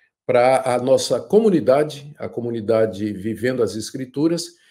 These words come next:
onde os que são assinantes, eles terão privilégio a esse, ou acesso privilegiado a esse conteúdo, não é? Então, aproveita pra você já fazer uma visita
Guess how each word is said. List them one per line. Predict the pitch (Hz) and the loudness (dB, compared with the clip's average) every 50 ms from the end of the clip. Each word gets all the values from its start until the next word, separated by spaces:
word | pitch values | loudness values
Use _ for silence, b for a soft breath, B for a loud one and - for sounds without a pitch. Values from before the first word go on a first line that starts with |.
| b b b b b b b | b b b b b b b
onde | - 131 135 135 123 131 139 131 127 117 - | -4 -2 -2 -2 0 -2 -2 -2 -4 -6 -6
os | 127 120 123 123 123 120 117 - | -4 -4 -2 -4 -4 -6 -6 -8
que | - - 120 | -8 -8 -8
são | - - - 127 120 123 | -4 -2 -2 -2 0 -2
assinantes, | 120 117 - 175 165 139 120 127 127 - 165 156 - - - | -2 -4 -2 -2 -2 0 0 -2 -4 -6 -10 -12 -12 -10 -6
eles | 135 127 117 117 123 120 - - | -4 -4 -4 -4 -6 -10 -8 -4
terão | 127 120 113 104 98 107 104 101 - _ _ _ | -2 -2 0 0 -2 -4 -6 -8 -12 _ _ _
privilégio | - 127 120 113 113 107 104 110 113 107 107 117 113 | -6 -4 -4 -2 0 2 2 2 2 0 0 0 0
a | 110 110 | 2 2
esse, | 104 107 107 - - - 120 - | 0 -2 -4 -6 -8 -8 -8 -6
ou | 113 113 107 | -4 -4 -4
acesso | 107 98 - - 123 120 113 - - - | -4 -4 -4 -2 -2 -2 -2 -4 -8 -8
privilegiado | - 127 117 110 117 117 107 92 104 107 107 110 113 104 110 110 | -8 -6 -4 -2 0 -2 -2 -2 -2 -4 -2 -2 -4 -4 -4 -2
a | 107 107 | -2 -2
esse | 104 101 - - - 107 101 | -4 -4 -6 -8 -8 -8 -8
conteúdo, | 104 - 123 117 110 - 127 117 104 98 87 80 - - - - - | -6 -6 -6 -6 -6 -4 -4 -4 -4 -4 -6 -12 -14 -16 -18 -18 -12
não | 101 104 | -8 -8
é? | 123 120 - B B B B B B B B B B B | -8 -8 -10 B B B B B B B B B B B
Então, | _ - 185 190 | _ -2 0 0
aproveita | 180 185 196 165 120 156 175 175 185 180 | 2 2 2 4 4 4 4 4 2 0
pra | - 160 156 151 151 156 165 - - - | 2 4 6 6 6 6 4 0 -4 -4
você | 120 135 127 - 147 127 120 | -4 -4 -2 -2 -2 -2 0
já | 135 127 127 | -2 -2 -2
fazer | - 143 123 113 104 90 113 120 120 117 | 0 0 0 0 0 -2 -2 0 0 0
uma | 117 117 117 117 110 | 0 0 -2 -2 -2
visita | 101 110 107 101 107 120 139 143 - - 95 87 | -2 -4 -6 -4 -4 -4 -4 -4 -4 -6 -6 -6